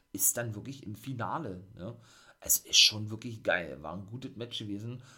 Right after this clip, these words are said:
Vicky griff auch ein paar Mal ein, ne? Musste dann aber selber den, ähm, den einen Kick abbekommen von Soho, mir fällt der Name jetzt ein, und dann k-, konnte sie eben wie aus dem Nichts, ja,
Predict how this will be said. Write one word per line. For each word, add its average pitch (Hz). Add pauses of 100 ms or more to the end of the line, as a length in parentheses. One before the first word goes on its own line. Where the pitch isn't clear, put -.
(100)
Vicky 120
griff 135
auch -
ein 131
paar 117
Mal 143
ein, 143
ne? 123 (320)
Musste 131
dann 131
aber 123
selber 120
den, 123
ähm, 113
den 110
einen 110 (240)
Kick -
abbekommen 135
von 127
Soho, 117 (320)
mir 98
fällt 98
der 101
Name 98
jetzt 92
ein, 98
und 98
dann 104
k-, - (100)
konnte 113
sie 110
eben 107
wie 113
aus 123
dem 110
Nichts, 139 (640)
ja, 110